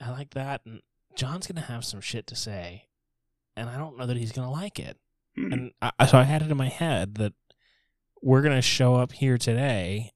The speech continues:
Speaker 1: and you're gonna go, "No, this movie's a pile of shit."
Speaker 2: Well,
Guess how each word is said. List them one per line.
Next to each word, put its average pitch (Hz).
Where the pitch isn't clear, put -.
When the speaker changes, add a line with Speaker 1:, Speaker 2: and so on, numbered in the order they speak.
Speaker 1:
and 110
you're 117
gonna 117
go, 113
"No, 143
this 147
movie's 131
a 107
pile 101
of 101
shit." -
Speaker 2:
Well, -